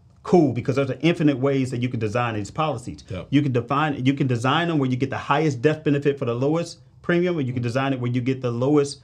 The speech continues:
Speaker 1: death benefit for the highest premium. I'm gonna do the lowest death benefit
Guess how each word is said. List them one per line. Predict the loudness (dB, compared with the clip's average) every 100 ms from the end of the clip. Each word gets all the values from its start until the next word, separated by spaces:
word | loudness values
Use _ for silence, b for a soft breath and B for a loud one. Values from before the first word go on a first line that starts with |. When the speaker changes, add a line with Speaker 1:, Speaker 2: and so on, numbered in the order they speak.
| b b -2
Speaker 1:
death | 0 0
benefit | 0 -2 -2 -4
for | -4
the |
highest | -2 0 0 -2
premium. | -4 -4 -6 -10 -20 b b b b
I'm | 2
gonna | 4
do | 4
the | 4
lowest | 2 4 4 4 2
death | 0 0
benefit | 0 0 0 -2 -2